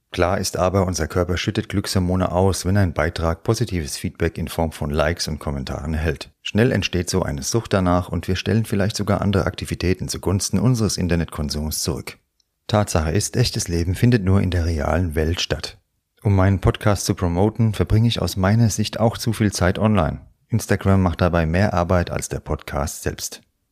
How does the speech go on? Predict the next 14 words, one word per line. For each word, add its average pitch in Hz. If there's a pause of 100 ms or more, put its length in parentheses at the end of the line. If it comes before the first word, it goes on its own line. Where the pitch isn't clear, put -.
(180)
Das -
Ganze 95
ist -
natürlich 90
eine 80
Abwägung. 107
Mir 107
ist 110
es 107
die 98
Mühe 104
und 92
die 87
Zeit 87